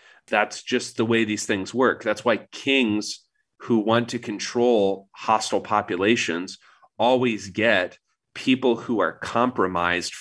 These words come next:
from that population to serve them. That's just the way it goes.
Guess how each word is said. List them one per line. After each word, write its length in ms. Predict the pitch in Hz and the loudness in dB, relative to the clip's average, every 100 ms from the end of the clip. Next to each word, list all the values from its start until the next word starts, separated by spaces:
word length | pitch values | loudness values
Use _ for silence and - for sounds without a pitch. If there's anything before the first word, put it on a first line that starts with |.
| - - | -18 0
from 240 | 113 123 | 2 2
that 260 | 110 87 - | 2 0 0
population 720 | 87 85 82 82 82 - 90 | -2 0 -2 -2 -2 -4 -6
to 160 | - 101 | -10 -10
serve 400 | - 117 123 - | 0 2 2 0
them. 300 | - - - _ _ _ _ _ _ _ _ _ _ _ _ _ - | -12 -12 -20 _ _ _ _ _ _ _ _ _ _ _ _ _ -12
That's 180 | 95 - | -8 -4
just 200 | 120 - | -4 0
the 60 | |
way 140 | 117 107 | 2 2
it 40 | |
goes. 280 | 147 98 - | 2 0 -2